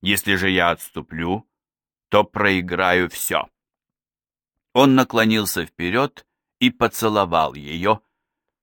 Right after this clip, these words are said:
бесконечно нежно и осторожно. Губы ее были холодны, пахли джином, тоником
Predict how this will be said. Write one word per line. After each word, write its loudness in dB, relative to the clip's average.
бесконечно 0
нежно 0
и -6
осторожно. -4
Губы 4
ее 4
были 0
холодны, -2
пахли -2
джином, -2
тоником -2